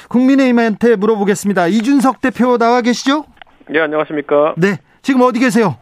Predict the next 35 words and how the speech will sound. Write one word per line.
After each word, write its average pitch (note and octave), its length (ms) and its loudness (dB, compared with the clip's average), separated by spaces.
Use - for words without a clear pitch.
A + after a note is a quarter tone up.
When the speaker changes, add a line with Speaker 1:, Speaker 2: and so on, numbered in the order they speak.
Speaker 2:
지금 F#3 140 -4
광주에 E3+ 400 -4
있습니다. G#2+ 380 -6
광주 D#3 280 -4
Speaker 1:
네. - 80 -14
Speaker 2:
케이비에스 E3 500 -4
총국에 D#3 320 -8
있습니다. - 280 -16
지금. D3+ 160 -16
Speaker 1:
지금 A#3+ 340 -2
티비 C4+ 300 0
토론이 B3+ 500 0
광주에서 A3 500 0
있다면서요? A#3 560 0
국민의힘 A3+ 600 0
Speaker 2:
예, - 60 2
Speaker 1:
후보들? - 240 -2
Speaker 2:
예. G#3 100 -10
저희 A#2 280 -8
바로 A#2+ 220 -2
옆에 A2+ 200 -4
스튜디오에서 D3+ 380 -2
진행되고 A#2 360 -2
있고요. C#3+ 360 -8
Speaker 1:
네. D#3 200 -2
Speaker 2:
저는 G#2+ 180 -8
지금 G2+ 220 -8
전화 A2 220 -4
인터뷰하기 G#2+ 360 -4
위해서 G2+ 160 -6
옆방에 G#2 240 -8
들어가 - 220 -10
있습니다. - 360 -16
Speaker 1:
아니, A#3 200 0
대표님이 A#3 640 0